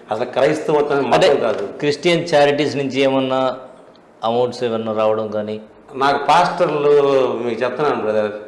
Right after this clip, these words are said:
Speaker 1: ఒకటిన్నర సంవత్సరం నా ఛానల్ మూసుకున్నా, ఇరవై ఐదు లక్షలు కొట్టారు. నేనేం చేసేది? వాళ్ళని ఏమని అడిగేది?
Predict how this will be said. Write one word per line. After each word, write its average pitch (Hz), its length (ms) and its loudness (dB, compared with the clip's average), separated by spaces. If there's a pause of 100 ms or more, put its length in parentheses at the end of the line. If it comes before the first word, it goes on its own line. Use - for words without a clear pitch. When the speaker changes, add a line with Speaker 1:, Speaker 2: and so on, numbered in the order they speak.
(360)
Speaker 1:
ఒకటిన్నర 117 360 -2
సంవత్సరం 147 380 -2
నా 123 80 -2 (120)
ఛానల్ 143 280 2
మూసుకున్నా, 107 420 -8 (800)
ఇరవై 143 220 2
ఐదు 123 80 2
లక్షలు 185 360 0
కొట్టారు. 117 420 -4 (840)
నేనేం 127 220 0
చేసేది? 113 480 -2
వాళ్ళని 117 280 0
ఏమని 151 220 2
అడిగేది? 107 520 -4